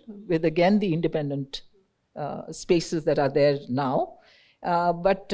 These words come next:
uh, I would say that the, in the big mainstream media, uh, first of all, journalists have been allowed to build a profile, which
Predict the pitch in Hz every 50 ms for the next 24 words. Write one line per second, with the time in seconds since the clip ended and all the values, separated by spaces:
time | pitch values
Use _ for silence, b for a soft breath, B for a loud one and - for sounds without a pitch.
0 | 196 - - 165 165 170 170 - - - 180 185 190 202 196 - - 254 254 269
1 | 220 226 208 208 - - 202 - 196 180 185 190 175 151 175 233 254 208 190 -
2 | - - _ _ 180 170 185 196 214 202 - - - 240 220 196 170 175 160 127
3 | 135 135 143 156 233 - - b b b b b b b b b b b - -
4 | - - 165 156 160 156 156 151 151 160 - - - 220 220 220 - 262 240 -
5 | 254 247 247 247 247 247 240 233 233 - _ _ _ 175 170 170 180 185 196 233
6 | 247 254 254 254 247 220 202 226 220 208 202 196 190 202 196 - 202 175 180 175
7 | 175 180 196 - - 160 151 - - 156 139 156 165 165 160 - -